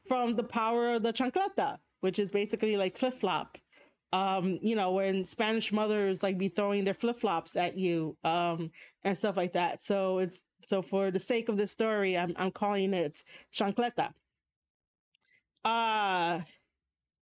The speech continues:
<laughs> so anyway, um, so Bougie and I are just going back and forth,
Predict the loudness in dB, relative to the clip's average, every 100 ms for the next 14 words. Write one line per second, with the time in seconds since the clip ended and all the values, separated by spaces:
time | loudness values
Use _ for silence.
0 | _ _ _ _ _ _ -4 -4 -4 -4
1 | -4 0 -2 -4 -6 -2 -2 -4 -2 0
2 | 0 -2 -4 -2 0 2 2 0 0 0
3 | 2 2 2 2 2 2 -2 -6 -8 0
4 | 2 2 0 -6 _ -6 -4 0 2 2
5 | 2 2 2 2 2 2 0 -2 -2 0
6 | 0 2 0 0 0 0 -2 0 2 2
7 | -2